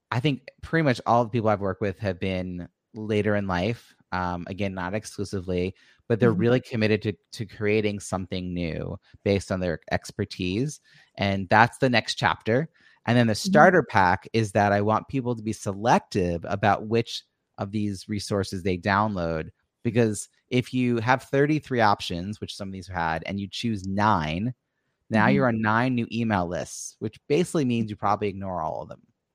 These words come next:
Speaker 1: It's
Speaker 2: Mm-hmm.
Speaker 1: too overwhelming. You just, like, you unsubscribe. So I
Speaker 2: Mm-hmm.
Speaker 1: want it to be nine to twelve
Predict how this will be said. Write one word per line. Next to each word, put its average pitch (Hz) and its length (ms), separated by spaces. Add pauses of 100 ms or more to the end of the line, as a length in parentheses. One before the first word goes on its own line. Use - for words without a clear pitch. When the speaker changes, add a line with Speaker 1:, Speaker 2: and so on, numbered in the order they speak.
(280)
Speaker 1:
It's 202 180
Speaker 2:
Mm-hmm. 190 100
Speaker 1:
too 147 100
overwhelming. 87 560
You 92 160
just, 98 240
like, 92 200 (120)
you 113 140
unsubscribe. 101 460 (340)
So - 160
I 120 160
Speaker 2:
Mm-hmm. 156 100
Speaker 1:
want 139 200
it 127 60
to - 140
be 104 320
nine 110 360
to 131 60
twelve 107 640